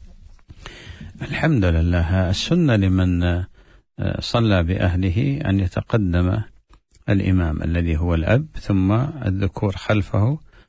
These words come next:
ثم النساء وراء الذكور، وهذا جاء في حديث أنس أن النبي عليه الصلاة والسلام حينما استضافته جدة أنس اسمها مليكة، استضافت النبي عليه الصلاة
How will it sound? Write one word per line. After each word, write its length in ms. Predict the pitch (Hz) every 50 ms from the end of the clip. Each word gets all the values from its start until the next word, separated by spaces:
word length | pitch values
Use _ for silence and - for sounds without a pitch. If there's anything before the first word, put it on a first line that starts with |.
| _ _ _ _
ثم 280 | - - 131 123 113 104
النساء 540 | 98 95 101 98 - - 127 139 139 -
وراء 320 | 110 107 110 107 104 - 87
الذكور، 640 | 85 87 90 85 - - 92 90 90 87 90 - -
وهذا 280 | 98 95 110 120 113 113
جاء 240 | 120 151 - -
في 140 | 98 101 101
حديث 360 | - - 104 98 104 98 -
أنس 420 | - - - - - 85 - - - 98
أن 60 | 95
النبي 460 | 92 92 90 92 95 104 113 107 95
عليه 220 | 87 87 87 92
الصلاة 360 | 85 - - - 101 98 95 95 -
والسلام 500 | 104 - - - - 101 104 98 92 92 - - _ - - - - - - - - - - - - -
حينما 720 | - - 101 98 98 95 95 92 90 92 95 95 95 98 - - -
استضافته 840 | - - - - - 101 95 92 90 - - 113 - - - 92 90
جدة 400 | 87 95 90 87 90 104 104 - - - -
أنس 580 | 95 92 - - 101 104 98 85 - - - -
اسمها 380 | 104 - - - 95 90 90 87
مليكة، 640 | 92 95 98 107 113 104 82 - - 90 90 92 - - _ _ _ _ _ _ - - _ _ -
استضافت 640 | - - - - 104 98 110 101 - 101 90 - 107
النبي 320 | 101 95 92 90 92 90
عليه 200 | 85 85 87 87
الصلاة 340 | 85 - - - 95 90